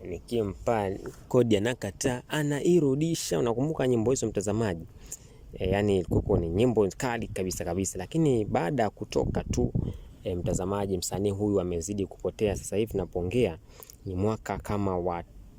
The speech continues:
pili sasa unaisha, unaelekea mwaka wa tatu. Sijui nini kimemkuta. Eh, sababu tunamuona tu Instagram anapost, lakini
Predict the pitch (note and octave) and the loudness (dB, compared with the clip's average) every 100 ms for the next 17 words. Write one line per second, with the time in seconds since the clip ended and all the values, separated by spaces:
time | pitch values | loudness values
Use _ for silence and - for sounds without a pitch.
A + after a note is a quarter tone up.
0 | - - C3+ A2 - G2 G2 F2 E2+ E2+ | -2 -2 0 -4 -4 -4 -4 -2 -4 -4
1 | - F2 F2+ F2+ - G#2 G2 - F2+ - | -4 -2 0 0 0 0 -2 -2 -6 -4
2 | G#2 F#2 - - - - - - - - | -4 -4 -2 -4 -4 -8 -10 -10 -18 -10
3 | - F#2+ A#2+ G#2 A2 G#2 - F#2 E2+ E2+ | -8 0 2 2 2 2 0 -4 -4 -2
4 | A2+ G#2+ G2+ E2 D#2+ - - - - - | -2 0 -2 -6 -10 -16 -20 -20 -20 -18
5 | - F2 E2+ E2 F2+ G2 F2+ F2+ F#2 F2+ | -8 -6 -6 -4 -6 -2 -2 0 -2 0
6 | F#2+ F2+ A#2+ C#3+ F#2 A2+ - A2+ G#2+ A2 | 0 2 2 2 0 -2 -2 -2 0 0
7 | F#2 E2 - C3 - - F2+ G#2+ G2 F2+ | -2 -4 -2 -2 -2 -6 -2 0 0 0